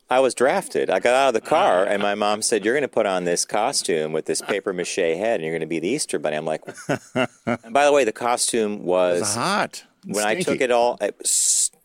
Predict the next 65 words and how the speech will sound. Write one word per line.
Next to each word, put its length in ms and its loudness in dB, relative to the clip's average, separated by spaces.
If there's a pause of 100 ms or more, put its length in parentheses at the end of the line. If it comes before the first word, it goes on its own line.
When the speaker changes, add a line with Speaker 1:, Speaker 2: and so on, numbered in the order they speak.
Speaker 1:
soaking 600 0
wet. 240 -4
I 20 -4
was 140 -4
soaking 400 -4
wet, 280 -6
and 360 -6 (240)
wasn't 240 2
that 180 0
fun? 300 0
Wasn't 220 2
that 140 0
fun? 280 -2
And 120 -2
you're 120 0
like, 220 0
Speaker 2:
Did 100 -20
you 60 -16
take 200 2
a 40 -2
shower? 500 0 (340)
Speaker 1:
I 40 -6
couldn't. 520 2 (300)
Yeah, 140 -2
I, 240 0
I 60 0
guess 300 -2
I 60 2
could 240 0
have, 100 2
but 140 2
my 140 0
clothes 320 2
were 100 2
wet. 280 0
I 40 -8
don't 160 -2
have. 140 -2 (200)
I, 60 0
I 320 2
was 100 2
coming 280 -2
for 120 0
Easter 280 0
dinner. 280 2
I 60 4
didn't 140 0
have 100 -2
a 80 -2
spare 420 2
<laughs> 40 -20
set 180 2
of 80 2
clothes 400 2
on 220 0
me, 100 -2
right? 320 0
Speaker 2:
I 60 4
would 160 2
have 80 -4
taken 260 -2
a 40 -4
shower, 280 -2
right, 220 0
Garrett? 320 -4